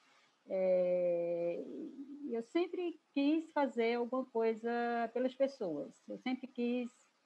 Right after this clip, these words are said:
isso é de família, né? Minha mãe tem um histórico bem interessante nesse sentido de, de ajudar, de, de, de ajudar a família, de ajudar as pessoas.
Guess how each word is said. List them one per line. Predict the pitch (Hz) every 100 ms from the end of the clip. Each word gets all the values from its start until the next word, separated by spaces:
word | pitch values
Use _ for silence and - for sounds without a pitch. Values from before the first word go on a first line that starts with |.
| _ _ -
isso | 247 247 269
é | 247
de | 240
família, | 262 233 214 226 247 269 311 - -
né? | 208 190 202 233 233 208 185 175 - - 190
Minha | 180 185
mãe | 185 202 220
tem | 202 190
um | 190
histórico | - 175 180 185
bem | 180 202
interessante | 208 202 202 190 185 - _ _ _ _
nesse | 196 180 -
sentido | 196 190 196 190 190 196
de, | 180 185 175
de | 170 185
ajudar, | 170 185 185 185 180
de, | 180 _
de, | 180 175 _
de | 175 175
ajudar | 180 190 190
a | 196
família, | 226 214 202 220 185
de | 175
ajudar | 175 180 180
as | 185
pessoas. | 202 - 208 202 196 196 190